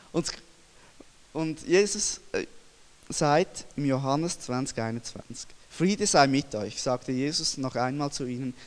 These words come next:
"Wie der Vater mich gesandt hat, so sende ich jetzt euch." Also,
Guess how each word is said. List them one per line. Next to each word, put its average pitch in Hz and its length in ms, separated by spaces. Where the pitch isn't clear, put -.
"Wie 151 120
der 147 100
Vater 156 460
mich 156 400
gesandt 151 420
hat, 156 160
so 147 80
sende 131 380
ich 127 260
jetzt 120 400
euch." 104 340
Also, 123 360